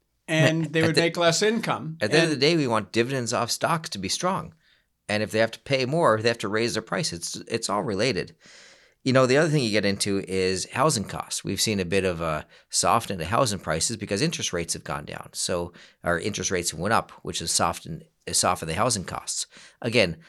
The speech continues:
Speaker 2: low interest rates were great, but we watched the price of houses going in the opposite direction. So again, it's a trade-off. If you have low interest rates,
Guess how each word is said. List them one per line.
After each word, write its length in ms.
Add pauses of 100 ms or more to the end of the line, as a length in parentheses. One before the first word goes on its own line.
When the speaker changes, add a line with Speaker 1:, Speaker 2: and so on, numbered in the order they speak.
(160)
Speaker 2:
low 240
interest 320
rates 280
were 100
great, 500 (480)
but 180
we 120
watched 300
the 60
price 300
of 80
houses 400
going 240
in 140
the 120
opposite 320
direction. 460 (440)
So 420 (400)
again, 320
it's 240
a 80
trade-off. 460
If 100
you 80
have 80
low 220
interest 300
rates, 420